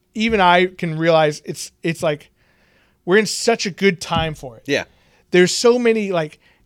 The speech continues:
Speaker 1: Kickstarters, there's so many Patreons, and so many, like, just, you know, fan created P D F thing, modules and books and, and
Speaker 2: Amazing
Speaker 1: characters and
Speaker 2: dice.
Speaker 1: monsters,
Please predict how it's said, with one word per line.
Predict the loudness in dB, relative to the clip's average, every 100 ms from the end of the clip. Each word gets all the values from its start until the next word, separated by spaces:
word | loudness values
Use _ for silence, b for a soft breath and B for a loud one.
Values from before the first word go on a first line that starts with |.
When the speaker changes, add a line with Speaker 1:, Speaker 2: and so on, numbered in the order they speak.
| b
Speaker 1:
Kickstarters, | -4 -2 -2 -4 -2 0 2 0 0
there's | -4 -6
so | 0 0 2
many | 0 -2
Patreons, | -4 0 0 0 -4 -4 -2 -2 -2 -4 -8 -10
and | -10 -6
so | -4 -2
many, | -2 -2 -4 -4
like, | -2 -4 -6 _ b b b _
just, | -4 -4 -4 -14 -10
you | -2
know, | -2 -2
fan | -2 -2 0 -4
created | -4 0 2 4 0
P | -4 -6
D | -4 0
F | 2 0 -4 _ _ _
thing, | -4 -4 -2
modules | 0 2 2 0 0
and | -2 -2
books | -2 -2 -8
and, | -10 -12 -12
and |
Speaker 2:
Amazing | -14 -2
Speaker 1:
characters | 2 2 0 0 -2 0
and | -2
Speaker 2:
dice. | 0
Speaker 1:
monsters, | 0 -2 -6 -6 -8